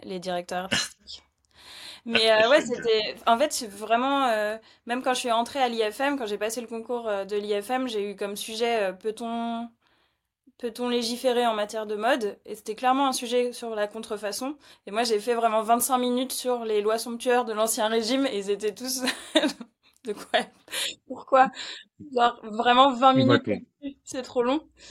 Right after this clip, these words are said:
Speaker 1: Mais bon, ça, ça a marché quand même.
Speaker 2: Et c-, et cette passion, en fait, d'où, d'où, d'où elle te vient ?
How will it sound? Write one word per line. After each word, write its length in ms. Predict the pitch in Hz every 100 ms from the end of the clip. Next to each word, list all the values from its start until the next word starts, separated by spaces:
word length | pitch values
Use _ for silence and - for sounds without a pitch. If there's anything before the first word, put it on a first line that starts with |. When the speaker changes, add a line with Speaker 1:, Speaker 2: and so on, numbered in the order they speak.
| - _
Speaker 1:
Mais 60 | 226
bon, 160 | 202 220
ça, 320 | 220 202 220
ça 160 | 220
a 40 | 220
marché 280 | 220 233 240
quand 100 | 226
même. 200 | 214 202 _ - - - - _ _ _ _ _ _ - 85 80 78 82 _
Speaker 2:
Et 60 | 123
c-, 140 | - -
et 60 |
cette 260 | 127 123 -
passion, 320 | 120 - 185
en 80 | 113
fait, 160 | 131
d'où, 300 | 104 104 135
d'où, 180 | 104 110
d'où 320 | 101 90 135
elle 120 | 123 95
te 120 | 98
vient ? 340 | 82 90 107